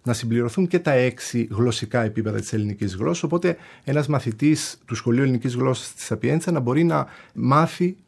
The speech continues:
την ελληνική γλώσσα σε όλα της τα επίπεδα. Αυτό είναι το ένα κομμάτι.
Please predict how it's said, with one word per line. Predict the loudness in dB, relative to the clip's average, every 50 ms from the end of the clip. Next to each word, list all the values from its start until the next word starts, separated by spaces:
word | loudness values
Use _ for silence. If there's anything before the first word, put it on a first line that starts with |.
| _ _ _
την | 0 2 4 4
ελληνική | 4 6 6 4 4 2 0 -2 0 0 0 -2 -6 -6
γλώσσα | -2 0 2 2 2 0 -2
σε | -2 -2 0
όλα | 2 2 0
της | 0 -4 -8 -4
τα | -2 0 0 -2 -4 -4
επίπεδα. | -6 -4 2 2 0 2 0 -4 -6 -8 -10 -14 -16 -16 -16 -16 -16 -16 -8
Αυτό | -2 -2 -2 -2 -2 0 2 4 4 4 2 2
είναι | 2 2 4 4 4 2 0
το | 0 2 2 2 4 2 0 2
ένα | 2 4 4 4 4
κομμάτι. | 2 0 -2 -2 -2 -2 -4 -6 -6 -8 -10